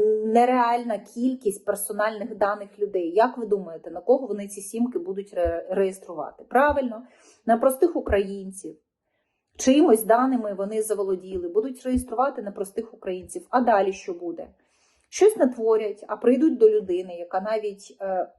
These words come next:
уявлення не має про те, що оформили на неї сімку. От і все. Хочу наголосити на тому, що розробка нових стратегій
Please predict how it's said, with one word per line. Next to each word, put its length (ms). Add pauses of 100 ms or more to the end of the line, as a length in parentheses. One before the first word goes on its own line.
уявлення 760
не 100
має 260
про 160
те, 180
що 200
оформили 500
на 140
неї 200
сімку. 600
От 180
і 40
все. 220 (1700)
Хочу 320
наголосити 540
на 100
тому, 260
що 180
розробка 440
нових 260
стратегій 600